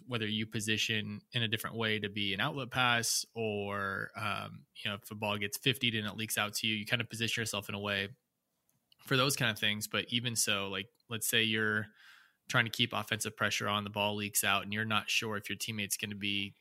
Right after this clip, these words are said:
coming in to cut you off or anything, utilize your car cam, utilize the right stick, and, and just try and do a little bit better about having, like,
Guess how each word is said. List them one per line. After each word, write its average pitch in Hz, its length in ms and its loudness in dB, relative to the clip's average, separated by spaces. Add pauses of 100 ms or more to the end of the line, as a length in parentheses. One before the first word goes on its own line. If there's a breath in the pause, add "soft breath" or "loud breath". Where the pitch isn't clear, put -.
coming 107 240 -2
in 101 160 0
to 101 80 -4
cut - 200 -4
you 101 120 -4
off 104 220 -2
or 113 40 -4
anything, 101 480 -6
utilize 113 640 0
your 107 380 -2
car 113 200 2
cam, 98 300 -4
utilize 98 640 -4
the 98 100 -6
right 101 220 -2
stick, 92 400 -4
and, 90 200 -12 (460 loud breath)
and 113 100 -2
just 113 180 2 (180)
try 117 200 6
and 113 100 2
do 107 120 2
a - 40 -2
little 113 340 0
bit 101 80 -8
better 101 160 4
about 98 200 0
having, 101 460 -2 (840)
like, 107 220 -4